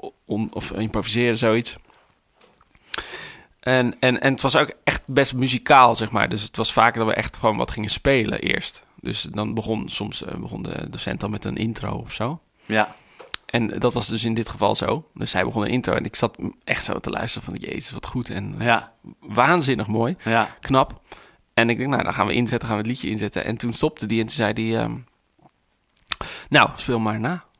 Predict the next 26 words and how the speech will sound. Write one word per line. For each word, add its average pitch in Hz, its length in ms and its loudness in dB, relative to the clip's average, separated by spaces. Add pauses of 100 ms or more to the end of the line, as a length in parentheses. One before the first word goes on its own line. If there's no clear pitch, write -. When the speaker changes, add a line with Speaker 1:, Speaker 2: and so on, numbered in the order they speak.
Speaker 1:
Een - 80 -14
soort - 240 -4
van. - 100 -4 (180)
<laughs> 135 160 4
Speaker 2:
Jezus. 165 580 4 (280)
Speaker 1:
Ja. 151 160 4 (1400)
En 143 120 8
dat 143 120 6
was 151 140 8
niet, 156 200 6
het 127 160 6
was 139 100 4
niet 143 120 4
vier 151 360 2
maten 123 440 6
of 110 80 2
zo. 127 140 4
Het 117 100 4
was 120 120 0
niet 123 160 2
een 120 60 4
Speaker 2:
Nee. 113 120 6
Speaker 1:
soort 123 200 4
van, 123 260 4
oh 117 60 10
ja, 110 180 6